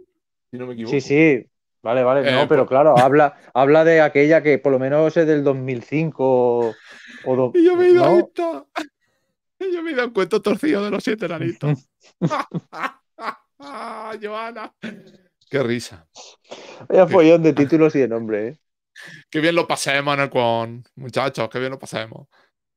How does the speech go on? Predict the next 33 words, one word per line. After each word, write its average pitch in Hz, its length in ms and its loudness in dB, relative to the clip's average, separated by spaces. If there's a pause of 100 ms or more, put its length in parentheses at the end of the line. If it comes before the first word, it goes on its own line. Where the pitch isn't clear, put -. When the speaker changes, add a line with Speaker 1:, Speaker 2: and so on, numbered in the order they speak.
(120)
Speaker 1:
Eh, 131 220 0
Bulbul, 135 400 2
Bulbul, 117 360 -2
cuéntanos 139 440 -2
qué 143 100 -6
te 110 80 -6
ha 117 40 -2
parecido. 127 380 -4
Bulbul 123 380 -6
a 123 60 -2
mí 131 140 -8
me 147 280 -8
gustó 139 380 -8
mucho. 123 720 -12 (240)
Eh, 120 400 -6
tiene 127 140 -10
una 139 100 -8
his-, - 140 -12 (560)
es - 60 -20
que - 100 -20
tiene 139 160 -14
una 143 80 -12
historia... 123 960 -6 (540)
¿sabes? 123 300 -2
Tiene, 131 260 -6
tiene 139 400 -8
un 135 240 -12
trasfondo 127 420 -10
muy 117 120 -10
chulo. 87 280 -20 (1600)
Eh, 123 840 0
May 151 220 -2
dieciocho. 156 640 -4